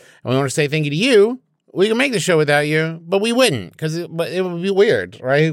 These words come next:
I, I think Teresa and I would just probably sit down and just probably talk about stuff, if nothing else. Um, wanna tell you, just a couple days left before the Adventure Zone eleventh Hour graphic novel comes out.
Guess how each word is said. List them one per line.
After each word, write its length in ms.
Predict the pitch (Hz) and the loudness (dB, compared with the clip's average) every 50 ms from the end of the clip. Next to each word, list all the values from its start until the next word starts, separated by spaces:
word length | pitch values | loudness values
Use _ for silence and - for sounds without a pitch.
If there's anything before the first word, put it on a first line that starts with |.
| 147 147 | -2 -6
I, 360 | - - 139 143 135 131 139 | -4 -2 -2 -2 0 -2 -4
I 20 | |
think 180 | 139 156 143 - | -4 -6 -6 -6
Teresa 240 | 139 151 151 - 139 | -6 -8 -6 -6 -6
and 100 | 113 107 | -4 -4
I 60 | 104 | -4
would 100 | 104 92 | -6 -6
just 140 | 101 95 - | -8 -8 -6
probably 180 | 113 104 98 | -4 -4 -4
sit 200 | - - 101 87 | -6 -8 -10 -10
down 180 | 101 92 87 85 | -8 -8 -8 -8
and 220 | 85 85 82 80 - _ _ _ _ _ _ | -10 -12 -14 -16 -18 _ _ _ _ _ _
just 140 | - 107 - | -16 -6 -2
probably 160 | 127 104 80 | -2 -2 -2
talk 240 | - - 76 73 73 | -4 -10 -16 -18 -20
about 160 | 69 64 - | -20 -20 -20
stuff, 400 | - - 76 80 113 151 - - _ - | -18 -14 -12 -12 -12 -14 -16 -20 _ -8
if 160 | - 117 92 | -6 -6 -4
nothing 300 | 107 107 90 90 87 80 | -6 -6 -6 -8 -10 -12
else. 240 | 78 78 80 - - - - - - - - - - | -12 -14 -16 -18 -20 -20 -20 -20 -20 -20 -16 -6 -2
Um, 360 | 143 147 143 139 127 127 127 - | 0 2 4 4 2 2 -2 -4
wanna 240 | - 147 139 151 156 | -4 -4 -2 -2 0
tell 160 | 151 - 165 | 0 0 0
you, 380 | 160 156 151 147 143 131 123 117 | 2 2 2 2 0 0 -2 -2
just 200 | 113 143 143 - | -2 -4 -4 -4
a 40 | 151 | -4
couple 240 | - 151 151 160 156 | -4 -2 -2 0 0
days 280 | 165 165 160 143 123 | 0 0 0 0 0
left 300 | 151 165 175 175 - - | 0 0 0 0 -2 -6
before 420 | - 147 135 - - 143 139 131 131 | -6 -6 -6 -4 -2 0 0 0 0
the 140 | 120 120 | 0 -2
Adventure 380 | 123 107 101 127 120 - 135 131 | -4 -4 -4 -6 -6 -6 -8 -8
Zone 240 | 120 135 131 123 117 | -6 -6 -4 -4 -4
eleventh 300 | 110 120 120 123 117 123 | -4 -2 -4 -2 -4 -4
Hour 180 | 117 120 123 | -4 -4 -4
graphic 320 | 110 110 113 107 110 101 90 | -2 -2 -4 -4 -4 -6 -8
novel 260 | 101 107 120 139 160 | -6 -4 -4 -4 -4
comes 260 | 156 - 175 175 165 | -4 -4 -6 -4 -4
out. 300 | 190 190 220 247 - - | -4 -4 -4 -4 -6 -10